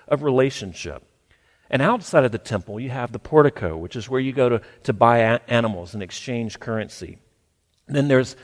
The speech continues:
the large courtyard where everyone can go in. And then there's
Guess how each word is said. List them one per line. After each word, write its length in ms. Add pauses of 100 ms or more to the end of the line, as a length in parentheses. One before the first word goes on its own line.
(160)
the 80
large 340
courtyard 560
where 320
everyone 460
can 220
go 200
in. 240 (580)
And 160
then 160
there's 360